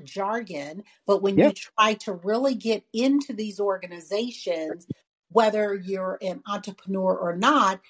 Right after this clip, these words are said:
Speaker 1: you're not getting access to that. So can you speak to that?
Speaker 2: Absolutely. A hundred percent agree. First point, the D E I that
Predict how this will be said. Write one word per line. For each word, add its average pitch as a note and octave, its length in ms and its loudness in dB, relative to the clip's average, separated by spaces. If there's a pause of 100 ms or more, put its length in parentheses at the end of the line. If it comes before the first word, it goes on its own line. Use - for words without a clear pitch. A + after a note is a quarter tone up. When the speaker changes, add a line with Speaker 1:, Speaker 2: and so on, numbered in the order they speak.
(160)
Speaker 1:
you're A#3+ 220 4
not G#3 480 0
getting F#3 360 -6
access F#3+ 600 -10
to G3+ 360 -6
that. - 360 -10
So G3+ 280 0
can F#3+ 300 -6
you F#3+ 80 -4
speak - 400 -6
to - 140 -12 (880)
that? A#2+ 80 8
Speaker 2:
Absolutely. D#3 720 6
A - 100 6
hundred F3+ 240 6
percent G3+ 240 8
agree. F#3+ 320 4 (720)
First - 360 4
point, A2 260 4 (920)
the E3+ 640 6 (920)
D G#3+ 340 8
E D#3+ 40 8
I C#3+ 520 8
that B2+ 320 6